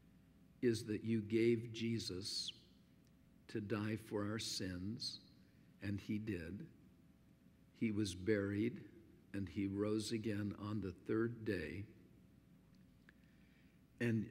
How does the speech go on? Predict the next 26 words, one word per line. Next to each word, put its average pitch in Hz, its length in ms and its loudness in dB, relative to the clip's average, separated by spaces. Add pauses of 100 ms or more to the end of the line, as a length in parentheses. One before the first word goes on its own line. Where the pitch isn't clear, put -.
(120)
your 110 220 4
Holy 135 360 4
Spirit 127 600 2 (100)
has 107 240 -4
found 120 640 0
many 123 280 2
of 95 180 -4
us, 87 500 -6 (1300)
and 107 160 0
your 113 180 4
goodness 110 680 2
has 104 320 -2
led 113 320 4
us 98 320 -2 (120)
to 107 100 -2
turn 120 720 -2
our 113 180 0
lives 104 520 0
away 98 320 2
from 120 280 -2
sin 92 600 -4 (520)
and 101 180 -2
come 101 260 -4
back 92 340 -4
to - 120 -6
God. 80 400 -6